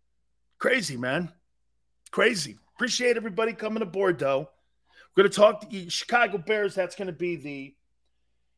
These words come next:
Eagles' opponent in Week fifteen. By the way, the values of the National Football League teams have come out. <laughs> Tell them to like the show and shut the hell up. Thank you very much, Xander.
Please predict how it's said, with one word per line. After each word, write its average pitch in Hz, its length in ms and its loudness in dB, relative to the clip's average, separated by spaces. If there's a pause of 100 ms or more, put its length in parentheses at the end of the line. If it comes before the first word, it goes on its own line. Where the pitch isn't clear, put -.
(120)
Eagles' 220 320 -2
opponent 208 560 0
in 156 240 -8
Week 190 260 -6
fifteen. 180 800 0
By 262 180 10
the 302 140 6
way, 208 380 4 (1160)
the 220 140 6
values 220 560 6
of 196 300 6
the 180 80 0
National 190 400 -2
Football 147 580 -2
League 135 360 -10
teams 170 400 -10
have 113 120 -20
come 123 240 -12
out. 113 240 -14 (2750)
<laughs> - 0 -
Tell 180 240 2 (1900)
them 170 100 2
to 165 60 2
like 156 260 0
the - 100 -10
show 160 360 -2
and 123 100 -12
shut 156 240 -6
the 135 140 -4
hell 135 240 -4
up. 127 240 -6
Thank 170 220 2
you 180 80 -2
very 165 260 4
much, 151 220 -2
Xander. 123 480 -10